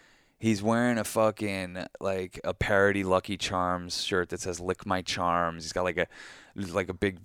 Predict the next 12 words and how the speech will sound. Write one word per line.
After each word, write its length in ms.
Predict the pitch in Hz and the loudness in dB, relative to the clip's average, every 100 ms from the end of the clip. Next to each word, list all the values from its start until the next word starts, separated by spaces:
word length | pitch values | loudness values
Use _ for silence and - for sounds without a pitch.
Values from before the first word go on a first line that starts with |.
| - | -8
Patriot 480 | - 104 - 107 95 | -2 -2 2 2 2
American 400 | 95 95 92 98 | 2 2 2 -4
flag, 400 | - 101 92 90 | 0 4 4 2
A 140 | 98 | -2
K 180 | - 101 | 0 0
forty-seven 640 | - 98 92 - 92 92 | 2 2 2 2 0 0
on 140 | 87 87 | -2 -4
his 100 | - | -4
shirt. 400 | - 90 87 - | 0 2 2 0
Just, 200 | 92 101 | -4 0
like, 200 | 92 - - - - - - - _ | 0 0 -14 -20 -20 -20 -20 -20 _
like, 240 | - 151 | 4 4